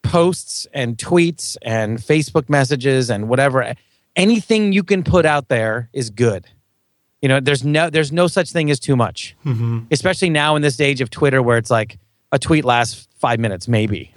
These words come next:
Speaker 1: before it drops
Speaker 2: <laughs>
Speaker 1: off people's news feed. So, um,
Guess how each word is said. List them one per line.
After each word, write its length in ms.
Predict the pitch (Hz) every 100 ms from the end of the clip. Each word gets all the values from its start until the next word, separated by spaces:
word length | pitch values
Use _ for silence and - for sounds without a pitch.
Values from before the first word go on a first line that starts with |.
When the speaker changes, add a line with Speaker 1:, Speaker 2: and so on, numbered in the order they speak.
| 131
Speaker 1:
before 260 | 117 113
it 60 | 110
drops 320 | 117 107 117
Speaker 2:
<laughs> 0 |
Speaker 1:
off 240 | 107 104
people's 300 | - 113 98
news 220 | 107 107 107
feed. 380 | 113 92 104
So, 280 | - 123 104 - _ - _ -
um, 360 | - 147 143 143